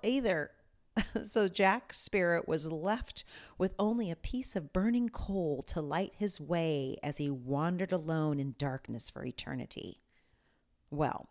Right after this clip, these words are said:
Jack put the burning coal into a carved-out turnip, and the legend says he's still wandering around with it to this day. The Irish started calling the spirit Jack of the Lantern,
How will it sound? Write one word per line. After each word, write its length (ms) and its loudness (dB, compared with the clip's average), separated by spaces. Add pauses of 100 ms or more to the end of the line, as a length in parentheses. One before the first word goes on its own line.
Jack 380 -2
put 180 4
the 80 2
burning 400 0
coal 480 4
into 220 -2
a 80 0
carved-out 760 0
turnip, 480 -2 (420)
and 200 2
the 60 4
legend 440 6
says 440 6
he's 200 0
still 540 8
wandering 500 6
around 440 2
with 140 0
it 140 -4
to 120 -2
this 260 -2
day. 460 -6 (920)
The 140 4
Irish 440 6
started 340 2
calling 320 0
the 80 -4
spirit 500 -2
Jack 560 0
of 300 2
the 140 0
Lantern, 720 -4